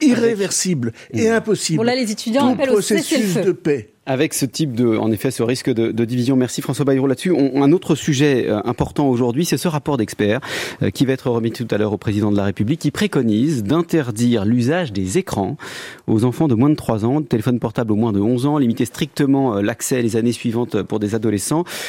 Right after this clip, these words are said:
Speaker 1: Vous qui avez été, euh, ministre de l'Éducation nationale, euh,
Speaker 2: Et
Speaker 1: vous en
Speaker 2: père de
Speaker 1: pensez
Speaker 2: famille.
Speaker 1: quoi ? Et père de famille, oui.
Speaker 2: Euh, non, je, euh, je pense que le,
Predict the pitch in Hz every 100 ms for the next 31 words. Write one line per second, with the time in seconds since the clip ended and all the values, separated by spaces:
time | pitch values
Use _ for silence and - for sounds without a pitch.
0 | - - - - 175 165 120 107 147 135
1 | 110 113 151 - 120 120 131 127 - 143
2 | 117 120 113 160 165 104 90 127 135 127
3 | 139 123 117 98 - 131 165 131 113 104
4 | 92 90 92 - _ _ _ _ - -
5 | - - 123 113 131 139 120 135 127 -
6 | 135 127 110 - 131 123 117 160 165 -
7 | - 139 117 113 104 98